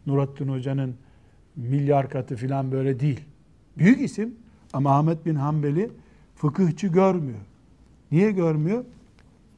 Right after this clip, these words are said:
E, bu, e, çok hadis biliyor, o kadar diyor. Kıvrak zeka görmüyor Ahmet bin Hanbel'de. Öbür taraftan, e, Ebu Hanife'ye düşmanlığı var.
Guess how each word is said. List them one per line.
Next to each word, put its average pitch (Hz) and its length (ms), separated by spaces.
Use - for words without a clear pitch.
E, 226 220
bu, 277 200
e, 285 320
çok 294 280
hadis 214 360
biliyor, 175 340
o 262 120
kadar 170 400
diyor. 104 220
Kıvrak 185 420
zeka 180 400
görmüyor 214 400
Ahmet 147 340
bin 131 80
Hanbel'de. 110 480
Öbür 196 280
taraftan, 220 540
e, 127 320
Ebu 180 280
Hanife'ye 196 640
düşmanlığı 214 640
var. 107 140